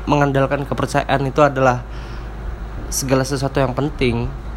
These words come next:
Itu bukan, bukan dia orang yang perfeksionis gitu. Enggak, beda lagi. Sebab bagi aku kayak kepercayaan itu memang penting gitu. Maksudnya,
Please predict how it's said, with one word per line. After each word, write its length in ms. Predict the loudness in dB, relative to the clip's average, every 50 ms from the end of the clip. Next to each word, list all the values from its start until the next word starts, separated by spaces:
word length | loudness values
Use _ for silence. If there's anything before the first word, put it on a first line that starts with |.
| -10 -10 -6 -2
Itu 240 | -2 0 2 2 0
bukan, 720 | 0 0 0 4 4 4 4 2 -2 -4 -4 -2 0 0
bukan 560 | 0 2 4 4 4 4 2 -2 -4 -2 0
dia 240 | 2 4 4 4 4
orang 240 | 4 4 4 4 4
yang 180 | 4 2 2 2 2
perfeksionis 880 | 0 0 0 0 -2 -2 2 4 4 4 4 4 4 4 2 2 0
gitu. 240 | -2 -2 -4 -4 -6 -10 -10 -10 -10 -10 -10 -10 -10 -10 -10 -10 -10 -10 -10 -10 -10 -8 -2
Enggak, 380 | 0 2 4 4 4 4 2 0
beda 160 | 2 4 4
lagi. 560 | 4 4 4 2 2 0 0 0 0 -2 -4 -8 -10 -12 -10 -10 -8
Sebab 400 | -6 -4 0 4 4 4 4 4
bagi 240 | 2 2 2 2 0
aku 400 | 0 0 0 0 -2 -2 -2 4
kayak 400 | 6 8 8 8 6 4 0 -2
kepercayaan 560 | -2 0 2 0 0 0 2 0 2 2 2
itu 100 | 0 2
memang 300 | 2 2 4 4 2 2
penting 560 | 0 -2 -2 -2 -2 -2 0 0 2 2 2 0
gitu. 160 | 0 0 -2 -2 -4 -8 -10 -10 -10 -10 -10 -10 -10 -10 -10 -10 -10 -10 -10 -10 -10 -10 -10 -8
Maksudnya, 560 | -4 -2 -2 -2 0 0 2 2 2 2 0